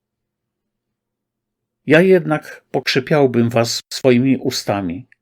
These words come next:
i poruszanie moich warg ulżyłoby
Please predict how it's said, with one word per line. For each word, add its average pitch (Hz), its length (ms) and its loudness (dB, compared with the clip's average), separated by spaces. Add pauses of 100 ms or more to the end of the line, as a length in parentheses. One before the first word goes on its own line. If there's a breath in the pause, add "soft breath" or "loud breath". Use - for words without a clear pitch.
(720)
i 123 80 -2
poruszanie 139 560 0
moich 110 320 -2
warg 120 560 -4 (360)
ulżyłoby 117 920 0